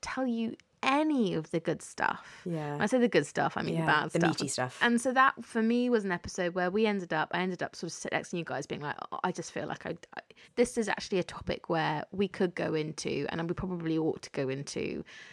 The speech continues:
Speaker 1: diet culture and really looking at the pressure that we put on the bride in
Speaker 2: Mm.
Speaker 1: terms of the image." And that's not just about weight. It's actually to do with race. It's to do with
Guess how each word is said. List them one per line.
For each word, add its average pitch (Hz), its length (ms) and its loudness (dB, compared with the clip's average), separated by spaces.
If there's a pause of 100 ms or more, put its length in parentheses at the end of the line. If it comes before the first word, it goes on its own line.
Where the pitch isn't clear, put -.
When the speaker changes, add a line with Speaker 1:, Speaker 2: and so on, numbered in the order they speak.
(280)
Speaker 1:
diet 156 360 4
culture - 520 -4 (140)
and 156 480 -4
really 190 300 6
looking 165 400 -2
at 151 240 -2
the - 60 -20
pressure - 460 -2
that 165 120 -4
we 147 100 -2
put - 300 0
on 185 120 0
the 170 80 -2
bride 151 560 0
in - 140 -8
Speaker 2:
Mm. 160 100 -2
Speaker 1:
terms 156 260 -4
of 151 200 -4
the 170 120 -6 (100)
image." 202 360 2
And 190 100 -2
that's 233 200 -6
not 254 260 -4
just - 220 -8
about - 260 -2
weight. - 300 0
It's - 140 -6
actually 180 300 -4
to 175 100 -12
do 165 220 -2
with 160 280 0 (360)
race. 247 440 4
It's - 180 -6
to 180 140 0
do 156 340 -2
with 143 300 0